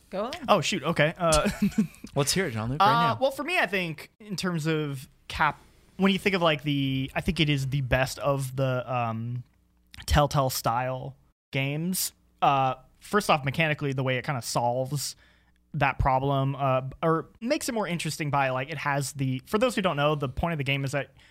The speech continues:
Speaker 2: your character, Max, has the ability to, like, manipulate time very
Speaker 1: Mm-hmm.
Speaker 2: briefly, and it, it does this really cool thing where any major choice you make,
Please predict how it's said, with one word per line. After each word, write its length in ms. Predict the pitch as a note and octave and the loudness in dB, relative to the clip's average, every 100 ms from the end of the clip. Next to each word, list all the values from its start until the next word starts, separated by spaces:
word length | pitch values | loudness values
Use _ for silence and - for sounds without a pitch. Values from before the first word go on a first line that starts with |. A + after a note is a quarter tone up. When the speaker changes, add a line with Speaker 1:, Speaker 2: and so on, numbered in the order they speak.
| _ | _
Speaker 2:
your 120 | C3+ C3+ | -8 -2
character, 340 | D3 C#3 D3 | 0 0 0
Max, 480 | C3 C3 C#3 - - | 2 2 0 -4 -8
has 200 | D#3 D3+ | -4 -2
the 80 | C#3+ | 0
ability 380 | C3 C3+ C#3 C3 | 0 0 -2 -4
to, 140 | - C#3+ | -4 -2
like, 360 | A#2+ A2+ - - _ _ - - _ _ _ | -2 -4 -10 -20 _ _ -20 -20 _ _ _
manipulate 580 | C#3 C3+ C3 C3+ B2+ - | 0 2 2 0 0 -2
time 420 | - C3+ D3 F3 | -4 0 0 0
very 180 | G3 A3+ | 2 2
Speaker 1:
Mm-hmm. 60 | A3 | 2
Speaker 2:
briefly, 540 | B3+ - C4+ C4+ C4+ | -2 -2 -2 0 0
and 360 | F#3+ E3+ E3 D#3 | 0 2 0 0
it, 300 | F3 D#3+ D#3 _ _ | 0 0 -2 _ _
it 120 | D3+ C#3+ | -2 2
does 200 | D#3 D#3+ | 2 2
this 160 | D3 | -2
really 180 | D3+ D3+ | -2 -4
cool 200 | D3+ C#3+ | -2 -4
thing 200 | C#3+ C#3+ | -4 -6
where 140 | C#3 - | -6 -6
any 240 | D#3 E3+ | -4 -2
major 340 | D#3+ C#3+ C#3 C3 | 0 0 0 -2
choice 360 | - B2 B2+ | -2 -4 -4
you 60 | G3+ | -2
make, 400 | A3 B3+ - | -2 -2 -6